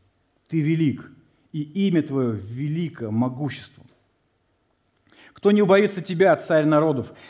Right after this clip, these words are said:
ибо тебе единому принадлежат, принадлежит это, потому что между всеми мудрецами народов и во всех царствах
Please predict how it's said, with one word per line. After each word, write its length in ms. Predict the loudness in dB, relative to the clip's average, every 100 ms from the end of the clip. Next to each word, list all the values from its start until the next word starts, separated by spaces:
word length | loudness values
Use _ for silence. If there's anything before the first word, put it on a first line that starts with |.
| -6
ибо 160 | -2 0
тебе 220 | 0 0
единому 640 | 0 -2 0 2 4 2
принадлежат, 1040 | 2 0 0 0 0 0 0 0 -2 -14 -10
принадлежит 640 | -4 -2 0 -2 -2 -4
это, 340 | -6 -6 -10 -20 _ -20 -12
потому 240 | -4 0 0
что 100 | 2
между 260 | 0 0
всеми 300 | -2 0 0
мудрецами 540 | 2 2 0 0 -2 2
народов 500 | 2 2 0 -2 -10 -18 _ _
и 80 | -2
во 100 | -2
всех 280 | 2 0 -2
царствах 680 | -4 -4 -4 -6 -8 -8